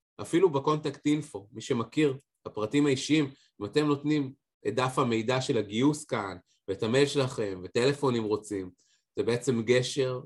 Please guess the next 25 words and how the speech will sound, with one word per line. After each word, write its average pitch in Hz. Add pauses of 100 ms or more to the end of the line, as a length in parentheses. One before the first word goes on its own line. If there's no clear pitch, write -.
(100)
מאוד 113
קל, 123
מאוד 110
אינטואיטיבי 113
למועמדים. 92 (440)
אם 101
אתם 113
מייצרים 127
בתוך 139
הפרופיל 131
תוכן, 143 (400)
אוקיי? -
עזבו 139
רגע 139
את 127
ה-creator 120
mood. 87 (280)
מ-, 104
מעלים 113
תכנים 120 (380)
במה 92
שנקרא, 110
ב-experience, 107
ברזומה 95
שלכם, 117